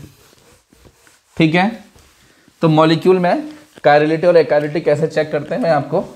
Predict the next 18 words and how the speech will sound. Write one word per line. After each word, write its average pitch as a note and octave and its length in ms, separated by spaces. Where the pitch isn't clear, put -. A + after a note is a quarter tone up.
बताता C3+ 380
हूँ। D3+ 180
तो E3+ 60
आप F3 160
हेडिंग E3 240
लगा D#3 140
लेंगे E3 220
बच्चों, E3 300
मॉलिक्यूलर F3+ 720
कायरलिटी, B2+ 640
ठीक D3 180
है, E3+ 80
हेडिंग E3+ 220
लगा E3 120
लेंगे D#3 200
सभी D#3+ 200
लोग, E3 220
मॉलिक्यूलर D3+ 600